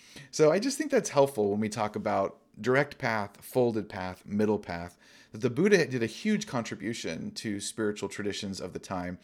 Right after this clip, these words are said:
And he was kind of a pain in the butt for pe-, for pe-, <laughs> for people.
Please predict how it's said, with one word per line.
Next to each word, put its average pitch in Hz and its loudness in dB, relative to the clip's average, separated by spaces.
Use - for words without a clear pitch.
And 123 0
he 165 0
was 226 0
kind 196 0
of 247 -2
a 240 -2
pain 156 -4
in 156 -4
the 131 -2
butt - 0
for - -6
pe-, - -16
for 107 -4
pe-, - -8
<laughs> - -20
for 127 4
people. 113 -4